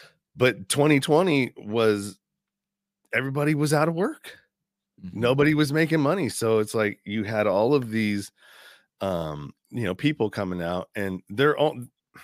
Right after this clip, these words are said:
Speaker 1: where I'm at, and I'm not gonna say what group of people, uh, <laughs> we usually see doing this, but it's one group that does it mostly.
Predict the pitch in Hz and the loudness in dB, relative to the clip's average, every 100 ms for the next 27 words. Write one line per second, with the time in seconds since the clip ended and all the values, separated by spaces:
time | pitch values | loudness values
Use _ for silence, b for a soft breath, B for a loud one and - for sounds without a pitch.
0 | b b b b b _ _ _ _ _ | b b b b b _ _ _ _ _
1 | _ _ _ - 120 135 127 143 165 175 | _ _ _ -8 2 4 6 4 4 2
2 | 180 190 117 131 143 135 143 143 - 139 | 2 0 2 4 4 2 2 0 2 2
3 | 120 139 117 117 143 127 123 156 143 101 | 4 2 2 0 0 -2 -4 -2 -2 0
4 | 90 90 _ _ _ _ 104 98 92 92 | -2 -4 _ _ _ _ -2 0 0 0
5 | 123 160 131 _ _ _ _ 113 101 107 | 2 2 0 _ _ _ _ -12 -10 -12
6 | 120 131 110 113 151 143 131 123 107 139 | -4 -2 -2 -4 -2 -2 -2 -2 -2 -2
7 | 120 127 123 101 87 85 - 80 92 87 | 0 2 2 2 -2 -4 -10 -2 -2 -2
8 | - _ _ 123 - 113 160 185 160 190 | -6 _ _ -4 -4 -2 0 0 2 4
9 | 131 95 _ _ - 110 101 117 117 110 | 4 0 _ _ -6 -4 0 2 4 2
10 | 95 101 87 - 60 | -2 -4 -4 -8 -16